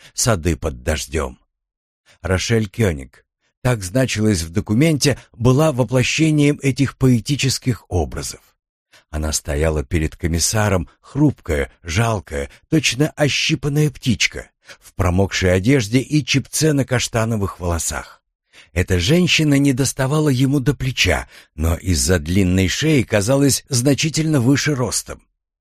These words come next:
Ее округлое личико со светлыми глазами, такими размытыми, что чудилось, будто они вот-вот растают в этом дождливом мареве, напоминало маленькую луну.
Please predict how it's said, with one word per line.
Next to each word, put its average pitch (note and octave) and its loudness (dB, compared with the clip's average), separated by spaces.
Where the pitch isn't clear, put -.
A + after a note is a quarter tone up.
Ее D#2+ 0
округлое D#2 -2
личико F2+ 0
со F#2+ 0
светлыми F2+ -2
глазами, F2 0
такими C#3+ 2
размытыми, A#2+ 0
что A2 -2
чудилось, A2+ 2
будто B2 0
они B2+ 2
вот-вот A2+ 0
растают A2 -2
в F#2 -8
этом G#2 0
дождливом D#2+ 0
мареве, E2+ -6
напоминало C3+ 2
маленькую B2+ 0
луну. D#2+ -6